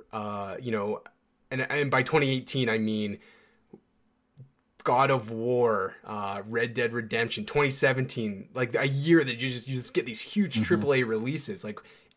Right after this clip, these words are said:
Speaker 1: the year is already set at that. What don't we know that's coming, right? Like, it, it's probably gonna e-, be even better than what we, what we're seeing here today. So let's, let's gonna, let's go around the table. I've done enough talking for now.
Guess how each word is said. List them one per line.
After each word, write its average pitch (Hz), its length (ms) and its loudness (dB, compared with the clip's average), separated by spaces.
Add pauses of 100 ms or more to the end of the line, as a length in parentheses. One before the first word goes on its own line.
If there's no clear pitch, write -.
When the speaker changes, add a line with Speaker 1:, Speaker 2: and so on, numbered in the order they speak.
Speaker 1:
the 131 140 -6 (120)
year 147 240 6
is 151 100 8
already 131 200 8
set 139 260 2
at 120 180 0
that. 98 340 -4 (640)
What 117 560 0
don't 120 260 0
we 120 120 -4
know 98 260 -4
that's 98 180 -10
coming, 98 360 -10
right? 104 280 -2
Like, 107 340 -4 (180)
it, 113 280 -10
it's - 220 -8
probably 160 440 0
gonna 110 180 -2
e-, 113 180 -6
be 113 220 -10
even 92 240 -6
better 117 340 0
than 101 200 -4
what 104 140 -2
we, 101 240 -8
what 110 200 -6
we're 107 100 -6
seeing 107 320 -4
here 101 160 -2
today. 104 420 -4
So 107 360 -2 (480)
let's, - 460 4 (100)
let's 175 180 -2
gonna, 220 380 10
let's 175 180 2
go 247 140 8
around 170 260 10
the 170 80 4
table. 120 480 2
I've 131 120 0
done 156 140 6
enough 147 240 6
talking 139 400 -2
for 151 140 0
now. 110 420 -2